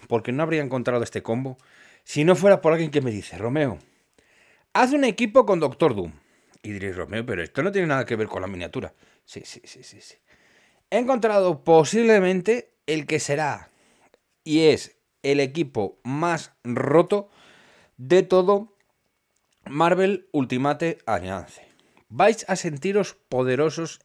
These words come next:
en los mandos. Vaya exagerado eres.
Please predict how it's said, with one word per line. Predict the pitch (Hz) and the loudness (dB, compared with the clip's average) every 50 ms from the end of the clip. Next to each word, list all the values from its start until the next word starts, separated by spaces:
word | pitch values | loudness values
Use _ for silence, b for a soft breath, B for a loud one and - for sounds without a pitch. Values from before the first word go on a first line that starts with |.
| _ | _
en | 104 101 101 | -10 -10 -8
los | 90 92 - 101 | -8 -8 -8 -8
mandos. | 90 87 85 80 73 71 - _ _ _ _ _ _ _ _ _ _ _ _ _ _ _ _ _ _ _ _ _ _ _ _ b b b b b b b b b b _ _ _ _ _ _ _ _ | -8 -8 -8 -10 -14 -18 -20 _ _ _ _ _ _ _ _ _ _ _ _ _ _ _ _ _ _ _ _ _ _ _ _ b b b b b b b b b b _ _ _ _ _ _ _ _
Vaya | - - 175 - 180 175 160 | -8 -4 -4 0 2 0 0
exagerado | - - - - - - 127 123 131 120 117 117 | 0 -2 -4 -4 -6 -6 -4 -2 -2 -2 -2 -2
eres. | 113 110 95 87 85 - - - - - | -2 -4 -6 -10 -14 -16 -16 -18 -20 -20